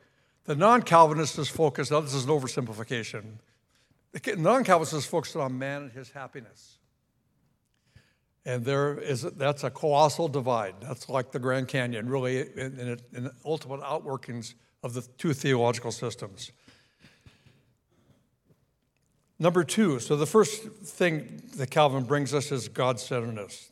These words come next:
The second thing we get from Calvin is the importance of preaching. This is Saint Pierre's, or Saint Peter's in Geneva where Calvin preached. And it's pretty much the same today as it was five hundred years ago, from the outside at least. There was little preaching done before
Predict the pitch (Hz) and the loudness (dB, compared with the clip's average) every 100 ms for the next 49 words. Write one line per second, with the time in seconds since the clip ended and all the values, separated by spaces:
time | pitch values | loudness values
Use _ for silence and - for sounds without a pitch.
0 | - 131 - 220 247 160 196 147 131 135 | -10 -8 0 0 2 0 0 0 0 0
1 | 123 127 113 127 120 131 127 - 127 117 | 0 -4 -6 -2 -2 -2 -6 -6 -8 -4
2 | 139 160 135 - - - 160 - 135 101 | -4 -2 -4 -10 -12 -10 -8 -8 -10 -12
3 | 95 _ _ - 170 - 147 170 175 170 | -18 _ _ -6 -6 -4 -4 -4 -6 -4
4 | 175 160 123 147 160 143 120 147 143 - | 0 2 0 -4 -6 -10 -6 -6 -6 -2
5 | 170 139 135 123 - _ _ - 156 123 | -2 0 -4 -8 -14 _ _ -8 -4 -2
6 | 170 156 147 139 156 156 135 127 175 175 | 0 2 0 0 0 0 0 -6 -6 -6
7 | - - _ _ _ _ _ _ - 151 | -8 -20 _ _ _ _ _ _ -12 -10
8 | - 190 196 196 196 151 - 180 147 165 | -2 0 2 0 -2 -4 -2 -2 -2 -2
9 | 170 180 175 175 143 151 127 - 160 139 | 0 -2 -2 4 4 4 0 0 2 2
10 | 151 139 165 151 123 120 98 - 135 127 | -2 -2 -4 -4 -4 -4 -4 -8 -6 0
11 | 120 123 - 131 117 98 117 107 101 117 | 0 0 -2 -2 -2 -4 -10 -12 -12 -14
12 | - _ _ _ _ _ _ _ _ _ | -18 _ _ _ _ _ _ _ _ _
13 | _ _ _ _ _ _ _ _ _ - | _ _ _ _ _ _ _ _ _ -20
14 | _ _ - 196 208 262 226 - 240 - | _ _ -4 -2 -2 -4 -6 -2 -4 -2
15 | 170 139 175 190 135 117 151 143 143 | -6 0 2 2 -2 -2 2 4 4